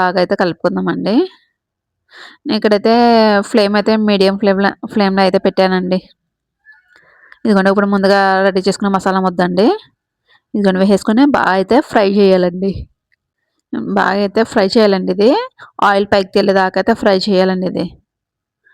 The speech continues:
అప్పుడు మనకి పచ్చి వాసన అన్నది పోతుంది. ఇదిగోండి, ఇది అడుగు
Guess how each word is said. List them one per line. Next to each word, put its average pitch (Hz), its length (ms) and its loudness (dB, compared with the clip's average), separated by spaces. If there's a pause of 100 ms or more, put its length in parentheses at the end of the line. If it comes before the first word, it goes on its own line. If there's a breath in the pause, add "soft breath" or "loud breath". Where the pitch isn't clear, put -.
(300 soft breath)
అప్పుడు 214 240 -2
మనకి 208 240 0 (120)
పచ్చి 220 280 -4
వాసన 202 280 -2
అన్నది 202 260 0 (140)
పోతుంది. 208 420 0 (1600 soft breath)
ఇదిగోండి, 185 360 -4 (960)
ఇది 214 100 2 (120)
అడుగు 190 180 0